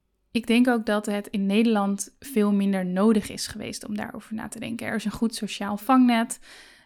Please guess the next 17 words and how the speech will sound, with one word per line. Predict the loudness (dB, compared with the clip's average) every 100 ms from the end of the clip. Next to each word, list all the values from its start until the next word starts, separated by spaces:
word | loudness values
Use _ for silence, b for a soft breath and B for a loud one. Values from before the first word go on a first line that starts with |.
| _
Ehm, | -4 -2 -2 -2 -4 -6
vroeger, | -12 -4 -4 -2 -2 0 0 -2
eh, | -6 -6 -8 -8
kreeg | -4 -4 -4
je | -6
een | -6 -6 -2
hoge | -2 0 -2
rente | 0 0 -2
op | -10 -10
de |
spaarrekening. | -10 -2 2 4 4 0 0 2 2 0 B B B B
Ehm, | -6 -4 -2 -4
dus | -6 -8 -10 -12
ja, | -14
zeg | -12 -12
maar | -10 -8
onze | -10 -8 -10 -10